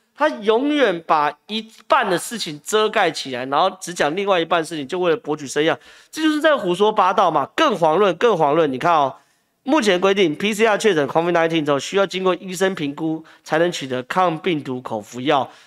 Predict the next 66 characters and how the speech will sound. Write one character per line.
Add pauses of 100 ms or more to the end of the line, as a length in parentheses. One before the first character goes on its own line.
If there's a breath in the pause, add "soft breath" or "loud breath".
(200 loud breath)
而
指
挥
中
心
今
天
调
整
认
定
三
类
人： (200)
居
家
隔
离、
自
主
防
疫
跟
居
家
检
疫
者，
快
筛
阳
性
等
同
确
诊。
为
了
方
便
你，
民
众
领
用， (100)
也 (280)
开
放
亲
友
代
为
看
诊， (400 loud breath)
以
评
估
使
用
口
服
抗
病
毒
药
物。